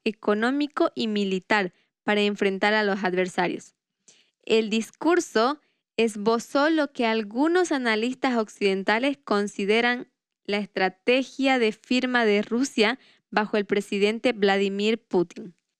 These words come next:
y lo que otros expertos llaman un simple reconocimiento de la guerra y la política modernas.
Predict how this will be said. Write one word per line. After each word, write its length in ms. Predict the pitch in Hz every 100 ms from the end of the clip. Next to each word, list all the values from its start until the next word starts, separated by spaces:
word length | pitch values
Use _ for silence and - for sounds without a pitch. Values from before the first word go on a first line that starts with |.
| _ _ _ _ _ _ _ _ _ _
y 140 | 233 254
lo 200 | 254 -
que 200 | 262 247
otros 380 | 294 370 359 330
expertos 640 | 285 - 262 269 240 233
llaman 480 | 240 254 269 285 294 -
un 240 | 262 277
simple 520 | - - 330 330 330
reconocimiento 960 | 285 240 226 220 214 214 220 254 285 320
de 140 | 247
la 180 | 220 196
guerra 380 | 196 240 262 285
y 140 | 220
la 140 | 214 196
política 640 | 202 202 220 247 220 214
modernas. 800 | 214 196 185 180 170 - 190 _